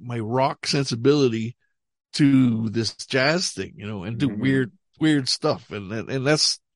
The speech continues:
Speaker 1: literally what I'm doing at this, at this moment, you know,
Speaker 2: Interesting. Yeah.
Speaker 1: for my, myself.
Speaker 2: I've really enjoyed some of the stuff you've been doing recently. I, I may wanna
Speaker 1: Yeah.
Speaker 2: return to that at a future po-, my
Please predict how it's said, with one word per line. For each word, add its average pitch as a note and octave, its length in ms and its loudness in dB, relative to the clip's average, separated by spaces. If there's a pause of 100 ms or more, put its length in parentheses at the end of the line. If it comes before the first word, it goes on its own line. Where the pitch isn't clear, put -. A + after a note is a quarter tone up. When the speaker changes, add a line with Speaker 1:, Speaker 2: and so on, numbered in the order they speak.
Speaker 1:
literally D3 520 2
what G#2 140 -2
I'm G#2 120 -8
doing G2+ 260 -6
at G2 140 -8
this, G2+ 260 -6
at G#2+ 160 -8
this - 200 -10
moment, G#2+ 400 -8
you - 60 -12
know, D#2 60 -8
Speaker 2:
Interesting. D#2 360 -14 (200)
Yeah. A2 340 -6
Speaker 1:
for A#2 200 0
my, A#2 240 -4
myself. A2 480 -6 (180)
Speaker 2:
I've C3+ 180 2
really F3 260 4
enjoyed C3 400 2
some B2 180 -4
of G#2 60 -4
the F#2+ 60 -8
stuff G2+ 320 -2
you've G2 120 -8
been F#2 160 -8
doing G2 320 -4
recently. G2 540 -2
I, G2+ 300 2
I - 20 -2
may C#3 180 0
wanna B2+ 320 0
Speaker 1:
Yeah. F2+ 80 -4
Speaker 2:
return D3 360 -6
to A#2+ 100 -2
that F2+ 220 2
at E2 100 -4
a D#2+ 60 -6
future A#2 440 -6
po-, F#2+ 180 -6
my G2 360 0